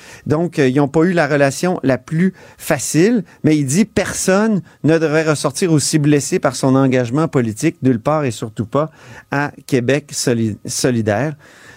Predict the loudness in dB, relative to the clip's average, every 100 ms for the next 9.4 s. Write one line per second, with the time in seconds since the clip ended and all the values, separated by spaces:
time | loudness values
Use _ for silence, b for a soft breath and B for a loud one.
0 | B -2 -2 0 0 2 4 4 2 0
1 | -4 -6 -8 0 0 2 0 0 0 -2
2 | 2 2 2 0 B B B -8 -2 0
3 | 2 4 4 4 2 0 -2 -6 -12 -12
4 | -8 -2 -2 0 0 0 0 0 0 2
5 | 2 2 0 0 0 0 0 0 0 2
6 | 4 4 2 2 2 0 -2 0 0 2
7 | 0 0 2 2 2 0 -2 -2 -6 -8
8 | -6 -2 0 2 0 -4 -4 -2 0 0
9 | 0 2 2 0